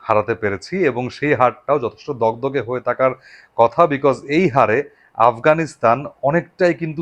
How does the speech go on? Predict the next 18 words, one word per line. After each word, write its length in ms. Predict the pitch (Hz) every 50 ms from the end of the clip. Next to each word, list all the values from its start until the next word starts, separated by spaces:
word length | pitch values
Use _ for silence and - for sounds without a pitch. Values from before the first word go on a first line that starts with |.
| - -
সুপার 280 | 156 139 - 151 151 156 151 - -
ফোরে 400 | - 143 147 151 147 156 160 160 160 160 147 117 113
যাওয়ার 360 | 123 117 120 123 131 135 139 131 131 - -
থেকে 280 | - 135 131 - 131 113 113 120 _ _ - - - - - _ _ _ - 160
একটু 340 | - _ _ _ - 185 190 190 190 185 147 143
অনিশ্চিত 460 | 147 160 156 - - - - 180 151 - 117 123
রাস্তায় 360 | 117 - - - 147 139 131 - 127
চলে 140 | 117 113 107 101
গিয়েছে 300 | 107 110 107 - - 165 196 190 156
এবং 140 | 117 117 123 123 120 110 -
তাদের 220 | 113 110 113 143 139 -
সেই 160 | - - 160 135
যাত্রাটা 420 | 117 110 104 - 117 120 - 139 - 120
কেমন 200 | 113 127 139 139 -
হতে 180 | 143 135 - 139 -
পারে 180 | 110 107 117 160 175 170 _ - _ _ -
সেটা 160 | - 151 143 175 131
এখন 120 | - 160